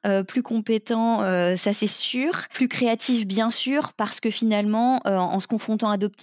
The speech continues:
types de profils et en développant de nouvelles compétences, on apprend à voir les choses différemment. Encore une fois, on développe de nouvelles perspectives et on s'ouvre aussi à d'autres façons de penser.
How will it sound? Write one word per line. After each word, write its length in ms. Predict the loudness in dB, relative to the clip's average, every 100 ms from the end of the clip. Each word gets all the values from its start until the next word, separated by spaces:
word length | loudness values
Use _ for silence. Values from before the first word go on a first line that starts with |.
| -2
types 200 | -2 0
de 80 | -4
profils 680 | 0 -2 -2 -2 0 0 -4 -10 -14 -2
et 160 | 0 2
en 100 | 2
développant 440 | 0 2 0 2 2
de 40 |
nouvelles 240 | 2 2
compétences, 680 | 0 -2 0 0 2 2 -2 -4
on 100 | 0
apprend 240 | 0 2
à 80 | 0
voir 160 | 2 2
les 80 | 2
choses 220 | 0 -2
différemment. 540 | 0 0 0 2 2
Encore 200 | 2 0
une 120 | -2
fois, 160 | 0 -2
on 20 |
développe 320 | 0 0 0
de 100 | 0
nouvelles 300 | 0 0 -2
perspectives 680 | -2 -4 -2 -6 -2 -2 0 2
et 100 | 2
on 100 | 0
s'ouvre 420 | -2 -2 0 0
aussi 320 | -2 -4 -4
à 120 | -2 0
d'autres 200 | 0 2
façons 280 | 0 2
de 60 | 0
penser. 520 | 0 -2 0 0 -2